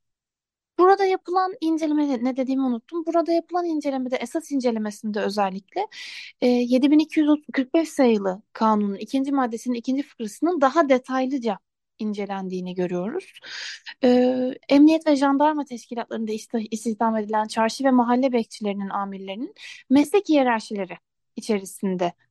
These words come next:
tespit edileceğini öngördükten sonra istihdam koşullarını belirlediğini görüyoruz. İptal talebinin gerekçesinde ise dava konusu kuralda bekçilerin, amirlerinin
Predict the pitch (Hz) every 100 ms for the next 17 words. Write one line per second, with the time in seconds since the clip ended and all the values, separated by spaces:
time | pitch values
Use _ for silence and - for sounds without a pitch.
0 | _ 202 - 214 196 185 190 196 196 208
1 | 208 202 196 214 - 208 196 185 190 285
2 | 269 - 254 277 269 247 208 208 190 180
3 | 170 175 - - _ 202 190 185 175 180
4 | 175 175 170 170 180 330 - - - -
5 | - - 220 - 427 440 370 339 320 330
6 | 302 320 339 330 - 330 359 277 - 302
7 | - _ _ - 220 262 311 392 392 320
8 | 285 - - 240 226 240 339 403 269 277
9 | - - 311 320 339 294 269 247 262 381